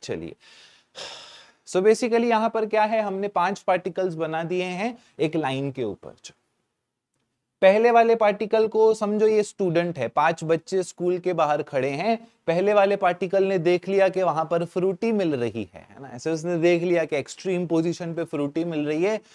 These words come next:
अपने पप्पा को बोला कि "चलो, चलो, चलो, मुझे फ्रूटी पिलाओ, फ्रूटी पिलाओ।" So क्या हुआ, ये वाला पार्टिकल यहाँ से मीन पोजीशन से,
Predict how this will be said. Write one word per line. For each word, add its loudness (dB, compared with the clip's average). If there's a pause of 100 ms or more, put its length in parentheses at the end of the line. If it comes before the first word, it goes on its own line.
(140)
अपने -6
पप्पा 2
को 0
बोला 0
कि -6
"चलो, -2
चलो, -2
चलो, -2
मुझे -4
फ्रूटी -6
पिलाओ, 0
फ्रूटी -4
पिलाओ।" 2 (260)
So -4
क्या 2
हुआ, 4
ये 2
वाला 2
पार्टिकल -2
यहाँ -4
से -2
मीन 0
पोजीशन -2
से, -14